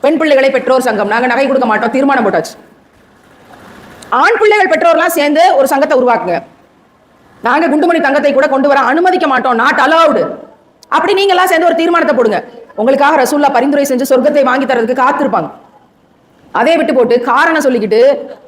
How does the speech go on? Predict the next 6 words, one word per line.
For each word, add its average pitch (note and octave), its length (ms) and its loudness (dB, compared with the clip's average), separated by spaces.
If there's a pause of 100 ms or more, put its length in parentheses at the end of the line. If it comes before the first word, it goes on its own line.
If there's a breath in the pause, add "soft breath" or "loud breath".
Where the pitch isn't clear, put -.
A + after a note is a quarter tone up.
(640)
நகை D4 200 -2
போடாட்டி C#4 280 0
கட்ட C4+ 200 -2
மாட்டான், B3 440 -2
கட்டாட்டி F#4 320 0
போறான். D4+ 500 0